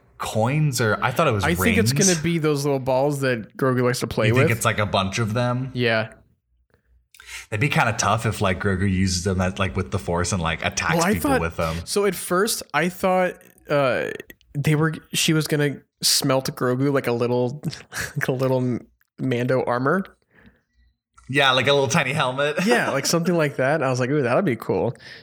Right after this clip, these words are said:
Speaker 2: But, uh, yeah, I don't
Speaker 1: I don't know.
Speaker 2: I don't know what it is, and I think they're, you know, they obviously tease that obviously Mando's gonna be kind of,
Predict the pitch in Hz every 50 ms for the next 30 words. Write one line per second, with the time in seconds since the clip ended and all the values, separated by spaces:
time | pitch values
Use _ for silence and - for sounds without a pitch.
0 | - _ - 135 135 127 123 120 107 95 - - _ _ _ _ _ _ _ _
1 | _ _ _ - - - - - 147 147 139 139 143 143 139 - - - _ _
2 | _ _ _ - - - - - - - - - 151 156 156 160 156 156 143 131
3 | 180 208 220 233 220 185 160 165 180 196 208 202 196 175 147 143 - - 175 175
4 | 170 - - 165 160 151 143 139 135 127 127 - - _ _ - 120 117 110 113
5 | 120 120 117 117 73 - - - - 120 123 127 135 123 - 135 131 127 - -
6 | 143 131 127 127 123 - - 123 113 110 - - - - - - - _ - 127
7 | 127 113 113 113 - - 123 117 120 120 120 120 123 113 - - 92 90 113 147
8 | 135 131 131 131 131 131 131 131 131 131 131 - - 180 180 175 165 160